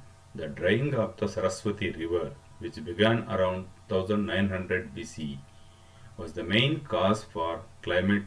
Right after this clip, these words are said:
changes, had disastrous effects on Harappan society. ಈ ಸಿಂಧೂ ನಾಗರಿಕತೆಯ ವಿನಾಶಕ್ಕೆ ಒಂದು ಪ್ರಮುಖ ಕಾರಣ ಯಾವುದು ಅಂತ ಹೇಳ್ತಾರೆ ಅಂದ್ರೆ, ವಾತಾವರಣದಲ್ಲಿ ಆಗಿರ್ತಕ್ಕಂಥ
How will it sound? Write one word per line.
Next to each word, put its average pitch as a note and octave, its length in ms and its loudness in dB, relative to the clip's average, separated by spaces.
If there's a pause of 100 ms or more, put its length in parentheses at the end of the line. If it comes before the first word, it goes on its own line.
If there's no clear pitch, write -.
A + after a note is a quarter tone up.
(100)
changes, D2 580 -8 (720)
had F2 280 -6 (600)
disastrous C#3 840 4 (140)
effects - 420 2
on F#2 180 0 (200)
Harappan G2+ 400 0 (180)
society. - 540 -10 (1300)
ಈ A2 80 4 (100)
ಸಿಂಧೂ C3 240 2 (100)
ನಾಗರಿಕತೆಯ C3+ 680 4 (120)
ವಿನಾಶಕ್ಕೆ G#2+ 540 0 (100)
ಒಂದು G2 200 0
ಪ್ರಮುಖ - 260 2 (140)
ಕಾರಣ F#2+ 240 0 (100)
ಯಾವುದು F2+ 220 -2
ಅಂತ E2 180 -10
ಹೇಳ್ತಾರೆ C#2+ 300 -12
ಅಂದ್ರೆ, C2+ 180 -8 (600)
ವಾತಾವರಣದಲ್ಲಿ B2 720 2
ಆಗಿರ್ತಕ್ಕಂಥ E2 560 -10